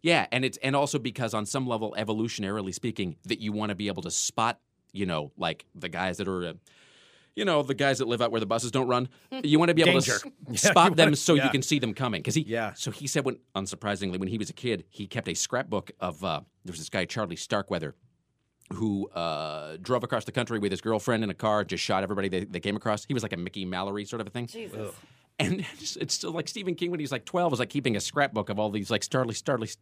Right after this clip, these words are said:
Speaker 1: Charlie Starkweather
Speaker 2: <laughs>
Speaker 1: clips. And his, he comes home one day and his mom has been, like, cleaning the, you know, bedroom. She's like, "Stevie, why do you have this scrapbook of all these
Speaker 2: Oh.
Speaker 1: clips about this man who shot all these people?"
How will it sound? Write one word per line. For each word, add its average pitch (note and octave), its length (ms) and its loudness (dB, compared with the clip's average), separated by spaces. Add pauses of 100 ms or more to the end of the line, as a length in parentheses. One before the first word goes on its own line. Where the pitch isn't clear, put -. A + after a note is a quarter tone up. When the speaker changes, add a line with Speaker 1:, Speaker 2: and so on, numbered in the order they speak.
(220)
Speaker 1:
Charlie A#2+ 460 -4
Starkweather A2+ 560 -2 (160)
Speaker 2:
<laughs> - 160 -12
Speaker 1:
clips. - 360 0 (540)
And D3 100 0
his, D3+ 180 -2
he F#3+ 100 -14
comes G3+ 200 -4
home G3 120 2
one F#3 100 0
day F3 60 0
and D#3+ 80 -2
his A#2+ 120 -6
mom D#3 300 4
has B2+ 140 -2
been, A#2+ 140 -2
like, A2+ 140 0
cleaning C#3 500 4
the, A2 140 -4 (200)
you B2+ 100 -2
know, G#2 60 0
bedroom. A#2+ 500 0 (380)
She's - 100 -10
like, E3+ 160 -6 (120)
"Stevie, A#3 720 0 (320)
why G#3+ 220 6
do E4 80 2
you D#4+ 80 6
have C4+ 260 6
this A3 220 0
scrapbook G3+ 680 4
of G3 80 0
all F#3+ 160 8
these E3 340 0 (680)
Speaker 2:
Oh. A3 200 -8
Speaker 1:
clips G#3 340 0
about F#3+ 260 4
this F3 140 -4
man F3+ 260 4
who G#3+ 80 6
shot F3+ 400 6
all G3+ 80 8
these G#3 220 0
people?" B3 420 4